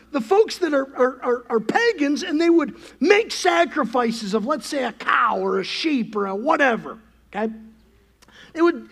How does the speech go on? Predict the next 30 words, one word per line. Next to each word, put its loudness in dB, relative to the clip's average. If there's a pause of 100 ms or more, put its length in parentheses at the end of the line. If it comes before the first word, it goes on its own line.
(120)
they -4
would -2
kill 6
these 4
animals 2
and -6
offer 4
these 2
sacrifices -2
up 0
to -8
the -4
gods. 2 (320)
But 4
then 6
the 2
question 4
was 0
kinda 2
like, 4
"Well, 0
what 6
can 2
we 6
do 6
with 2
some -4
of -4
the -2
meat? 0